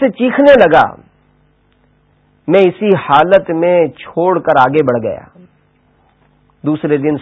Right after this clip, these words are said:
صبح کے وقت دوبارہ جب میں اس گھر کے قریب سے گزرا تو دیکھا کہ ایک میت موجود ہے اور لوگ اس کے کفن دفن کے انتظام میں مصروف ہیں۔ میں نے ان سے دریافت کیا کہ یہ مرنے والا کون تھا،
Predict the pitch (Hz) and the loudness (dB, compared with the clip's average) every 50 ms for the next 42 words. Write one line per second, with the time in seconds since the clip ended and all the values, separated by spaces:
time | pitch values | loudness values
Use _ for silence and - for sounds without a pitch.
0 | - 147 143 143 156 156 139 135 135 127 143 156 156 - _ _ _ _ _ _ | -8 -6 -2 0 0 0 0 -2 -4 0 0 0 0 -2 _ _ _ _ _ _
1 | _ _ _ _ _ _ _ _ _ _ _ _ _ _ _ _ - 135 151 151 | _ _ _ _ _ _ _ _ _ _ _ _ _ _ _ _ -2 0 2 4
2 | 160 170 180 185 196 190 175 151 180 175 160 170 175 165 160 156 131 - 147 151 | 4 4 6 6 4 4 4 2 0 0 2 2 2 2 2 2 -2 -4 -4 -4
3 | 156 151 170 151 - 151 147 156 175 160 - - 151 131 127 127 131 151 160 170 | -2 -2 -4 -2 -2 -2 0 0 -2 -2 -4 -4 -6 -6 -6 -4 -4 0 0 0
4 | 170 156 - 147 131 120 131 139 135 - - 170 170 165 160 165 147 - - 147 | 0 0 -4 -8 -6 -4 -6 -6 -6 -4 -2 -2 -2 -2 -4 -8 -10 -8 -8 -10
5 | - 139 135 131 127 135 139 151 180 175 - 151 135 131 127 131 147 175 185 156 | -10 -8 -8 -6 -6 -4 -4 -4 -6 -6 -4 -2 -2 -2 -2 -2 -4 -4 -2 -2
6 | 135 131 117 107 123 143 - _ _ _ _ _ _ _ _ _ _ _ _ _ | -2 -4 -4 -6 -10 -16 -20 _ _ _ _ _ _ _ _ _ _ _ _ _
7 | _ _ _ _ _ - 160 156 165 175 214 240 247 226 226 196 - - 220 190 | _ _ _ _ _ -6 -4 -2 2 4 4 4 6 4 2 2 2 0 -2 0
8 | - 202 196 - 233 226 220 196 202 185 - 214 214 214 180 196 185 165 156 151 | 0 0 0 0 0 0 2 2 0 0 0 0 -2 -2 0 -2 -2 -2 -2 -2
9 | 156 143 160 170 180 180 170 147 135 127 117 - 143 151 185 196 160 - 147 117 | -2 2 2 2 2 0 -2 -2 -4 -4 -6 -6 -2 0 0 0 -2 -4 -8 -10
10 | 104 - - 139 165 _ _ _ _ _ _ _ _ _ _ _ _ _ _ _ | -10 -12 -16 -20 -20 _ _ _ _ _ _ _ _ _ _ _ _ _ _ _
11 | _ _ _ _ _ _ _ _ - 135 151 160 170 170 160 151 143 - 143 127 | _ _ _ _ _ _ _ _ -2 2 2 4 4 4 2 2 0 -4 -6 -6
12 | 123 123 120 120 131 147 160 160 156 - - 143 143 156 175 185 165 185 180 170 | -6 -6 -4 0 2 2 2 2 0 -4 -8 -4 -2 -2 -2 -2 -2 -4 -6 -4
13 | 151 143 147 151 165 185 185 165 165 170 190 202 190 - 165 170 208 247 233 - | -2 -2 -2 -2 -2 -4 0 0 0 0 0 -2 -2 -2 -2 0 0 0 -2 0
14 | 180 151 120 98 | 0 0 0 -2